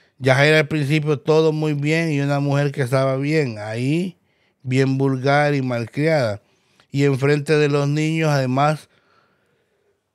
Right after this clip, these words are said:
¿además qué? Oh, además un lugar muy bonito, no se debe empañar con relajos.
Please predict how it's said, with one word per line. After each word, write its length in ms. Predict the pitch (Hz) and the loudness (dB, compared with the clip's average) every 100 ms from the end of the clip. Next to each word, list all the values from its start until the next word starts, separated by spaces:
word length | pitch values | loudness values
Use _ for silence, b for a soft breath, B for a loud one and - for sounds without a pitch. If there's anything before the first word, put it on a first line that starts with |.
| _ _ _ _ _ _ _ _ _ _ _ _ _ _ | _ _ _ _ _ _ _ _ _ _ _ _ _ _
¿además 460 | - 156 147 165 180 | -10 -8 -6 -6 -6
qué? 220 | - 247 269 _ _ _ _ _ _ _ _ - | -6 -8 -8 _ _ _ _ _ _ _ _ -8
Oh, 180 | 156 - | -6 -4
además 360 | 143 147 151 165 | 0 0 2 2
un 100 | 170 | 4
lugar 260 | 147 151 | 6 4
muy 160 | 156 160 | 4 2
bonito, 680 | 151 147 180 175 180 175 165 - _ - | 2 2 0 0 2 2 -2 -14 _ -4
no 200 | 127 139 | 2 2
se 160 | - 143 | 4 4
debe 220 | 143 147 | 4 2
empañar 500 | 143 131 123 127 131 | 0 0 -2 0 -2
con 220 | 120 135 | 0 0
relajos. 720 | 135 135 143 147 123 110 - | 0 0 0 0 -2 -8 -12